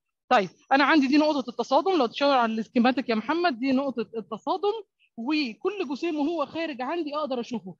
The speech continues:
نقارن بقى صوره الديتكتور هنا بالصوره اللي موجوده عندي. انا عندي في الاول الديتكتور ده عباره عن ديتكتورز فيها غاز، جاز ديتكتور،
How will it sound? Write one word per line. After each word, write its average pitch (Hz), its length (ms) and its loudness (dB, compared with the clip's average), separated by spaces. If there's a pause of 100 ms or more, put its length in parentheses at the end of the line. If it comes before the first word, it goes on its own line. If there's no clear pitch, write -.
(220)
نقارن 349 460 2
بقى 311 200 2
صوره 381 240 -2
الديتكتور 311 460 -6 (100)
هنا 403 120 0
بالصوره 339 420 -2
اللي 302 240 -2
موجوده 277 420 0
عندي. 247 360 0 (360)
انا 240 120 2
عندي 311 220 0
في 302 100 -6
الاول 262 560 -2
الديتكتور 233 540 -6
ده 294 120 0
عباره 277 320 4
عن 226 600 2
ديتكتورز 302 460 -4
فيها 269 340 0
غاز، 339 340 2
جاز 247 220 -2
ديتكتور، 349 540 -2